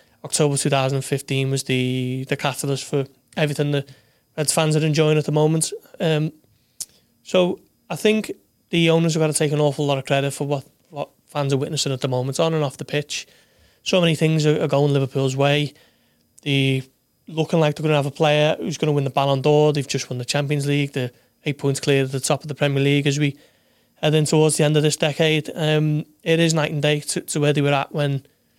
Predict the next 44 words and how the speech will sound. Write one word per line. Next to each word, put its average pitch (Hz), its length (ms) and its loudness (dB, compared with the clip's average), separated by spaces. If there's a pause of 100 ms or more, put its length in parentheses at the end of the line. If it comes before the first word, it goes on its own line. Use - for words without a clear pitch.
(540)
when 147 160 -4
the, 139 80 0
the, 139 240 -2 (380)
you 156 60 -12
know, 131 140 0
the, 131 220 -2
the 143 100 -8
turn 151 300 2
of 147 80 0
the 147 80 -2
decade 143 420 0
and 139 100 0
the 139 80 -2
dying 143 300 -2
days 139 300 2
of 131 180 -6 (960)
Rafa 165 240 0
Benitez's 151 540 0
reign 151 320 2
and 139 100 -2
the 139 120 2
early, 143 300 0 (480)
you 151 100 -10
know, 131 60 -6
short-lived 147 460 2
reign 147 220 4
of 139 140 0
Roy 139 120 0
Hodgson. 147 440 -2
It 147 180 -4
is 139 180 0
just - 260 -2
so, 143 340 2 (500)
such - 180 -4
a 202 40 4
marked 160 340 2
transformation, 147 760 0
and, 139 300 -4
uh, - 300 -10
the 147 120 2
owners, 143 500 0 (100)
John 147 220 -2
Henry 143 420 0
and 139 220 -4